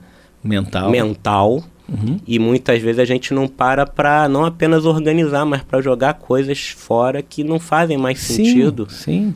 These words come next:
Speaker 2: E a gente precisa fazer esse processo de desapego, de
Speaker 1: Uhum.
Speaker 2: reequilíbrio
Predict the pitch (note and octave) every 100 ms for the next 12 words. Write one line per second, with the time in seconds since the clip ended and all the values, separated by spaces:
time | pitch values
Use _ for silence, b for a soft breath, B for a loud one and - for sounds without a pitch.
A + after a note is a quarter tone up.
0 | - A2 A2+ B2+ - - C#3+ D#3 D#3 -
1 | A#2+ A#2+ - - A2+ - A2 - G2+ F#2+
2 | G#2 G2+ G2+ - A2 A#2+ C#3+ C#3 C#3+ D3+
3 | G#2+ G#2 A2 G2 A#2 G#2+ B2+ B2+ - G#2+
4 | F#2+ A2 C3 B2+ C3 C3